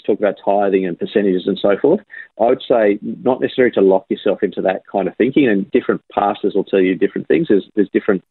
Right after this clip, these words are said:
you know, slightly different takes on this. Um, but my view is you wanna live generously with what God has put into your hands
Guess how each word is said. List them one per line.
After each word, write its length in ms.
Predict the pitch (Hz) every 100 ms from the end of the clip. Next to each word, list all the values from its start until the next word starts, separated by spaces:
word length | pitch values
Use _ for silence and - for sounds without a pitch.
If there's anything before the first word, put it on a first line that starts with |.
| -
you 80 | 87
know, 160 | 104 - _ -
slightly 320 | 120 104 -
different 280 | 90 - 90 -
takes 240 | 101 -
on 120 | 110
this. 140 | 143 - - - - -
Um, 300 | 101 92 98 -
but 180 | 107
my 240 | 117 117 123
view 220 | 117 101 92
is 100 | -
you 180 | 107 110
wanna 240 | 110 104
live 240 | 95 98 -
generously 640 | - 107 127 - 165 190 240
with 160 | 104
what 180 | 104 92
God 180 | 104 101
has 80 | 104 -
put 100 | 104
into 140 | 98 92
your 140 | 87
hands 380 | - 120 220